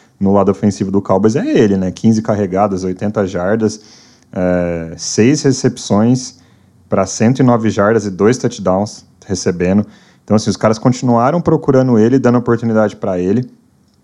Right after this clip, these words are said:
É... ele jogou cinquenta e quatro por cento dos snaps ofensivos, né? Então, em número de snap, ele, a bola foi dividida, só que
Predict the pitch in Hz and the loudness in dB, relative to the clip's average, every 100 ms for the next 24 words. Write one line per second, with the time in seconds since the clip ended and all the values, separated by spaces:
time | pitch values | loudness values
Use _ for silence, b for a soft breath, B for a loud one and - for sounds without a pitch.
0 | _ _ - 98 98 92 87 85 82 b | _ _ 0 2 4 2 0 -2 -8 b
1 | b b - 110 110 127 123 131 147 160 | b b 0 4 4 2 4 4 4 2
2 | - 165 160 160 175 165 165 180 - 160 | -4 -2 0 -2 0 -2 -2 -6 -2 -4
3 | 156 156 156 156 151 147 156 139 175 - | -2 -4 -4 0 0 0 -2 0 -2 0
4 | 147 110 95 98 95 92 - 101 98 95 | 2 2 2 0 -2 -2 -4 -2 -2 -4
5 | 95 82 101 107 113 107 101 101 117 170 | -8 -4 2 4 4 2 0 0 2 0
6 | 175 92 B B B B - 101 101 110 | -2 -6 B B B B 0 2 4 6
7 | 110 98 92 - - 95 95 120 120 139 | 4 2 -2 -6 -8 -4 2 2 2 0
8 | 180 185 165 120 90 85 - 147 160 - | 0 0 -2 -2 -2 -2 0 -2 -2 -2
9 | 98 | -2